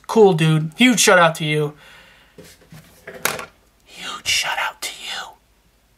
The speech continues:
Balls of Steel Reptiles. So when you watch his channel, expect them to speak like this. Huge shout out to you. And here as you spell his name.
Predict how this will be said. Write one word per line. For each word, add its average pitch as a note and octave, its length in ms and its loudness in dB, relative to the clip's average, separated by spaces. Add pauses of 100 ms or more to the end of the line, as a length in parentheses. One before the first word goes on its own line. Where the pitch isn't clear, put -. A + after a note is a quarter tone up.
(160)
Balls - 320 -14
of - 140 -12
Steel - 440 -10
Reptiles. - 840 -8 (680)
So - 220 -18
when - 120 -20
you - 160 -20
watch - 280 -8
his - 100 -14
channel, - 540 -10 (680)
expect - 540 -12
them - 220 -12
to - 80 -12
speak - 480 -8
like - 260 -4
this. - 460 -4 (1300)
Huge - 300 -12
shout - 260 -4
out - 160 -10
to - 80 -16
you. - 380 -12 (840)
And - 160 -8
here - 220 -10
as - 180 -10
you - 80 -14
spell - 360 -4
his - 180 -12
name. - 320 -10